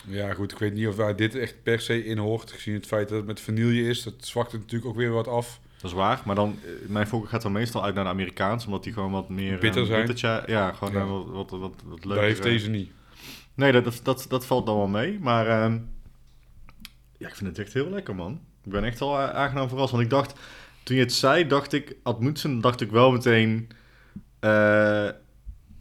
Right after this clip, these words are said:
Speaker 2: ja, dat bij mij schieten dan meteen allemaal, eh, gebakjes door mijn hoofd, zeg maar.
Speaker 1: Ja, precies. Ja, goed, ik had exact hetzelfde.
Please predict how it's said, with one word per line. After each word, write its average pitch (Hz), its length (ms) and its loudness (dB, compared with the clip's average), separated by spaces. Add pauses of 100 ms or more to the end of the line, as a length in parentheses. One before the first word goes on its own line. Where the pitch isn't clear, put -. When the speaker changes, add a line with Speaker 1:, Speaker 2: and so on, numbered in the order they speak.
(160)
Speaker 2:
ja, 110 140 4
dat 107 120 4
bij 107 100 4
mij 113 180 10
schieten 117 280 0
dan 117 120 6
meteen 113 240 4
allemaal, 107 400 8
eh, 104 60 4
gebakjes 110 380 2
door 98 120 0
mijn 92 120 -2
hoofd, 98 200 0
zeg - 180 -10
maar. 185 100 0
Speaker 1:
Ja, 185 180 10
precies. 180 240 0
Ja, 156 160 10
goed, 143 140 2
ik 135 80 -6
had 151 180 4
exact 147 260 -2
hetzelfde. 120 420 0